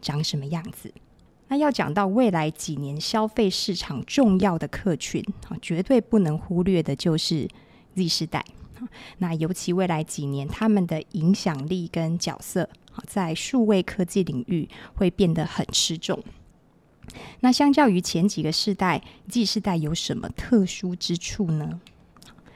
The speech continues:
首先，他们是数位原生世代。啊，进出虚拟空间对于 Z 世代来说，哈，是他们的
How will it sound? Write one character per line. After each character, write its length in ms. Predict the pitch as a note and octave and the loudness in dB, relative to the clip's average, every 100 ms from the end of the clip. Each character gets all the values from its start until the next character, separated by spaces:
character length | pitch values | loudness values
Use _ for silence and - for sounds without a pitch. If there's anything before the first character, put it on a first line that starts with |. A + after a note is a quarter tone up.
| - - - - | -20 -20 -20 -14
首 160 | - D3+ | -8 -6
先， 340 | - G3 F#3+ A3 - - | -4 -2 -2 -6 -16 -18
他 160 | - G#3 | -4 0
们 140 | G3 | 0
是 320 | F3+ - D#3+ - - - | 0 -2 -2 -4 -18 -16
数 460 | - - - G#3 D3+ | -8 -4 2 2 4
位 180 | E3+ C3 | 2 2
原 260 | - D3 C#3+ | -2 -4 -2
生 240 | - D3+ | -2 -2
世 220 | D#3 - | 0 -2
代。 220 | D#3 - - - - - - - - - - - - - - - | 0 0 -2 -6 -12 -12 -16 -20 -20 -20 -20 -20 -20 -20 -18 -18
啊， 260 | - - - A3 | -10 -8 -8 -8
进 200 | - C#4+ | 4 6
出 300 | G#3 - A3 | 6 4 2
虚 220 | A3 A3+ | 4 4
拟 100 | A3 | 4
空 240 | D3 - D#3 | 4 0 -2
间 240 | - D#3 | 0 -2
对 160 | E3 G3+ | 2 2
于 160 | D#3 | 2
Z 200 | D#3 - | 0 0
世 180 | F#3 - | 2 2
代 160 | F#3 D#3+ | 2 2
来 180 | D3 C3 | 0 -2
说， 340 | - D#3 D3+ | -4 -4 -6
哈， 120 | D3+ | -4
是 340 | - - E3 F3 - - | -2 2 2 0 -6 -2
他 120 | - | 2
们 80 | E3+ | 4
的 120 | D#3+ | 4